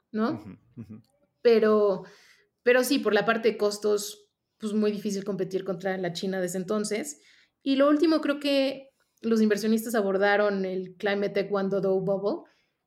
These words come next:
Speaker 1: o más bien el Climate Tech one point oh, antes de que fuese un bubble,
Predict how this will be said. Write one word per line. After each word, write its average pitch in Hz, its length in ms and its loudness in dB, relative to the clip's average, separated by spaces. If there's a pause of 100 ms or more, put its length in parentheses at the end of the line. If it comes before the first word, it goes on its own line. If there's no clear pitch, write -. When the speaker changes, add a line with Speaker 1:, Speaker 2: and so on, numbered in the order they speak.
(260)
Speaker 1:
o 185 80 -4
más 202 180 -4
bien 196 140 -4
el 196 40 -6
Climate 202 300 -4
Tech 190 140 -4
one 190 140 -4
point 180 140 -4
oh, 196 240 -4
antes 196 220 -8
de 180 60 -6
que 175 100 -6
fuese 185 220 -8
un 202 80 -8
bubble, 208 340 -2